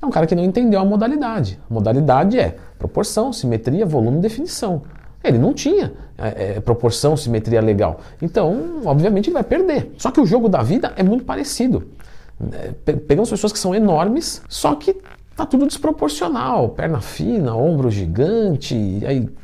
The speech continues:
costas fechadas. Quer dizer, é uma, uma, uma, um cabelo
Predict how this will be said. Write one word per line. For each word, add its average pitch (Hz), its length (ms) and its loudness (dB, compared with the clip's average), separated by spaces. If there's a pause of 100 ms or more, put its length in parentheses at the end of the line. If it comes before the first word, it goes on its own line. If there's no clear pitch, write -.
costas 127 340 -2
fechadas. 180 680 -4
Quer 220 100 -2
dizer, 180 280 0 (380)
é - 20 -6
uma, 208 440 2 (400)
uma, 143 180 -4
uma, 143 360 4
um 139 40 4
cabelo 156 420 4